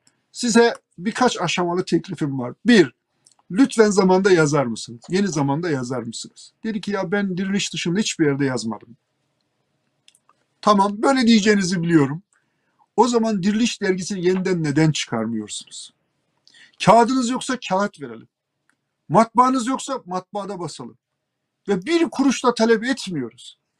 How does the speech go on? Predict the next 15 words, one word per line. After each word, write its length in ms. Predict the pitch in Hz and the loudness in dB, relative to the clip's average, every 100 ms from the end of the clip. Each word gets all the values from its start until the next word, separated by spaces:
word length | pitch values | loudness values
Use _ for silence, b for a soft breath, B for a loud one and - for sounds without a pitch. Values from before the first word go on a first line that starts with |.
| _ | _
Zaten 560 | - - 415 427 269 202 | -14 -2 0 0 -4 -4
Diriliş 360 | 226 254 262 - | -4 -4 -6 -2
dergisi 340 | 214 185 - | -4 -4 -10
üç 260 | 247 - 269 | -10 -8 -4
bin, 160 | 247 | -2
beş 260 | 233 220 - | 0 -2 -2
bin 140 | 247 | 0
basardı 440 | 214 147 143 120 123 | 0 0 -4 -4 -4
Levent 340 | 175 220 - | -4 -6 -10
Bey. 180 | 127 143 | -12 -2
Beş 280 | 214 - - | -2 -2 -4
bin, 180 | 226 | -4
yedi 240 | 202 202 214 | -4 -4 -2
bin 180 | 226 190 | -2 0
basardı. 540 | 170 - 123 107 113 | 0 0 -6 -8 -18